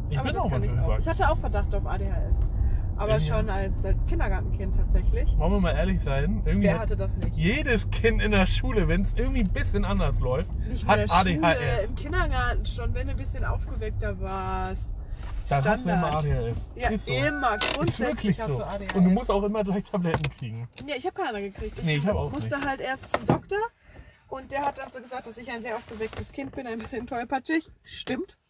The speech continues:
Speaker 2: Und, äh, ja, das war dann meine
Speaker 1: Aber das ist auch so eine
Speaker 2: Untersuchung.
Speaker 1: Standardaussage,
Speaker 2: Das
Speaker 1: ne?
Speaker 2: ist immer, ja,
Speaker 1: Das wird
Speaker 2: vielleicht
Speaker 1: so
Speaker 2: hat
Speaker 1: genutzt.
Speaker 2: A D H S.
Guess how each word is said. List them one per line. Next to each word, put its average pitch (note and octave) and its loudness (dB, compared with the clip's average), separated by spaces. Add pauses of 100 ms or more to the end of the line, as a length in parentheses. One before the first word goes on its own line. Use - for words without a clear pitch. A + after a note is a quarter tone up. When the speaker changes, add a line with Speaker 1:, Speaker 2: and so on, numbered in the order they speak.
(520)
Speaker 2:
Und, A3 -6
äh, G3 -4 (140)
ja, F3 -6 (240)
das F#3+ -10
war G3 0
dann F3+ -4
meine E3 -10 (240)
Speaker 1:
Aber B2+ 2
das A#2+ -2
ist C3+ -8
auch B2+ -4
so D3 -2
eine C#3 2
Speaker 2:
Untersuchung. B2+ 0
Speaker 1:
Standardaussage, A#2+ -4
Speaker 2:
Das G#2 -4
Speaker 1:
ne? - -4
Speaker 2:
ist D3 -8
immer, F#3+ -8
ja, F#3+ -6
Speaker 1:
Das B2+ -4
wird G3+ 0
Speaker 2:
vielleicht - -8
Speaker 1:
so B2+ -4
Speaker 2:
hat B2 -2
Speaker 1:
genutzt. E3+ -2
Speaker 2:
A D3+ -10
D E3+ -10
H - -10
S. - -14